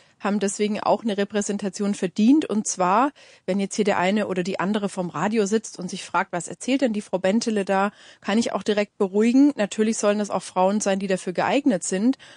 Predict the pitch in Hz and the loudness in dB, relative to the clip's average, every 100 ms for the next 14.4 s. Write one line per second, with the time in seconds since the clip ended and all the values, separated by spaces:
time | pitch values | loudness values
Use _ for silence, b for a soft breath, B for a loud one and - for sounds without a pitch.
0 | B - 202 202 202 214 285 277 208 220 | B -2 0 0 0 2 2 2 0 0
1 | 247 202 226 - - 202 214 185 175 185 | 0 -2 -2 0 0 0 0 -2 -2 2
2 | 285 240 - 220 - - - b b - | 4 4 0 -2 -4 -20 -20 b b 0
3 | 202 202 196 202 - 180 214 202 196 - | 0 2 0 0 0 0 2 -2 -4 -2
4 | 180 185 190 196 202 262 226 190 - 185 | 0 0 -2 -2 2 2 2 0 0 -2
5 | 180 180 170 175 170 185 202 - 196 190 | -4 -4 -2 0 0 -2 -4 -4 -4 0
6 | 185 196 220 - B B - 214 - 233 | 2 4 2 0 B B -4 -4 0 0
7 | 226 190 - 226 214 220 - 202 202 196 | 2 0 0 0 2 0 0 -2 -6 -8
8 | - 185 185 170 170 180 180 b b - | -2 2 2 0 -2 -2 -4 b b -4
9 | 202 208 208 254 254 233 - 233 233 - | -2 0 0 2 2 0 -2 0 0 -2
10 | - - 226 - - 202 220 - 208 202 | -8 -4 -2 -2 -2 0 0 0 0 2
11 | 202 - - 190 196 202 196 180 185 - | 0 -4 -4 -2 0 -2 -2 -2 -2 -2
12 | 196 190 B B 208 220 202 208 - 202 | -2 -4 B B -4 -2 -2 -2 -2 -4
13 | 202 - 190 - - 196 190 196 - 185 | -4 0 0 0 -4 -6 -4 -8 -2 0
14 | 196 202 208 | 0 0 -2